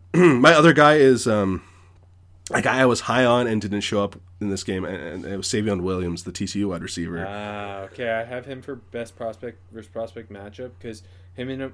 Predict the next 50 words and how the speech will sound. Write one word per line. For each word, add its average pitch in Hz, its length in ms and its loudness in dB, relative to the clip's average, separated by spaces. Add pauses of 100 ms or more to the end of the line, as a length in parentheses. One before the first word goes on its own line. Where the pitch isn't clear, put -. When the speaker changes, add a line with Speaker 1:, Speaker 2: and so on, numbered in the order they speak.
(120)
Speaker 2:
um, 120 240 -12 (360)
Morion 113 460 -10
Cooper, 113 360 -14
the 120 80 -14
Colorado 107 480 -10
corner, 117 260 -14
were 123 100 -14
just 113 180 -18
talking 110 340 -12
shit 104 360 -12
all 104 220 -10
game 98 240 -14
to 98 140 -14
each 92 100 -20
other. 87 220 -16 (460)
Speaker 1:
And 104 200 2
yeah, 95 200 0
it's, - 220 -8
Williams 123 300 2
only 117 140 2
came 113 180 -2
out 104 100 2
of 104 60 0
that 98 160 0
with 92 120 -6
two 101 160 -4
catches 90 420 -4
for - 80 -8
<laughs> - 0 -
six - 340 4 (180)
yards 180 500 6 (380)
in 147 140 6
a 143 60 8
game 135 200 8
when 127 100 2
they 120 100 4
obviously 110 360 0
needed 104 340 2
just 135 140 2
a 226 40 4
little 226 180 8
bit 208 140 8
more. 156 260 8
And 104 80 6
I 107 60 4
thought, 147 240 4
like, 135 260 0 (460)
Quentin 104 220 0
Johnson, 117 460 2
obviously 107 520 -2